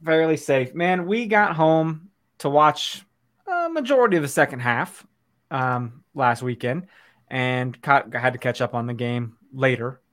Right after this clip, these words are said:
you know, watch the rest of it another time. And doesn't seem like it was all that fun.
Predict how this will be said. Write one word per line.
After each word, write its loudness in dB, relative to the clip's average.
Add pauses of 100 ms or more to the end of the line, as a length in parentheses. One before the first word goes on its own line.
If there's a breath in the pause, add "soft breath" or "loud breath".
(220)
you -10
know, -8
watch -6
the -8
rest -4
of -4
it -8
another -6
time. -4 (640 soft breath)
And -2 (560)
doesn't 0
seem -6
like -4
it -8
was -10
all -4
that -6
fun. -6